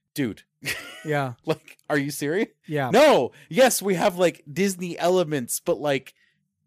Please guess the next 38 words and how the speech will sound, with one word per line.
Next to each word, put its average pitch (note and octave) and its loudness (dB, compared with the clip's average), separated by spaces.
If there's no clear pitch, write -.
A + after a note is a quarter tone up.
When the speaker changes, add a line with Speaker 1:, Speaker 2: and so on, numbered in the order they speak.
Speaker 1:
like, C3 -2
it, E3+ 0
it E3+ -2
is, D#3 -6
like, C3+ -2
twelve A3 0
percent F#3+ -4
max. C#3 -6
Speaker 2:
You've, G#3 -2
have F#3 -6
you B3 -2
seen C4 -4
the G#3 -4
new, G#3+ -4
like, E3+ -6
d-, C3 -12
gated E3 -4
community, E3 -4
uh, C#3+ -4
Disney E3+ -8
World? D#3+ -2
Speaker 1:
I've, C#3+ -4
I C3 -6
heard E3+ -6
about D#3+ -2
it G#2+ -6
when C#3+ -8
it B2 -10
was B2+ -10
being B2 -8
built, G#2 -6
is C#3 -10
Speaker 2:
Yeah. A#2+ 0
Speaker 1:
all B2 -2
I've A2+ -4
got G2+ -6
for F#2 -12
you. F2+ -12